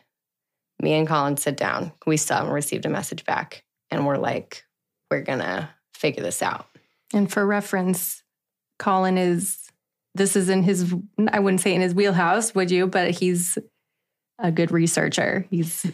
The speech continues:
Speaker 2: <laughs> very smart and was ready to help you get down and dirty with it.
Speaker 1: Yes. And he has access to,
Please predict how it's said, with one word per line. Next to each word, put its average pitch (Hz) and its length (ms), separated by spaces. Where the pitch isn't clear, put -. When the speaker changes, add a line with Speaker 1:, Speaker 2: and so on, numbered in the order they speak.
Speaker 2:
<laughs> - 200
very 165 400
smart 190 760
and 165 140
was 160 220
ready 160 260
to 156 140
help 156 240
you 156 100
get 160 380
down 156 240
and 160 100
dirty 156 240
with 143 160
it. - 280
Speaker 1:
Yes. 185 440
And 202 320
he 196 600
has 220 260
access - 640
to, 143 760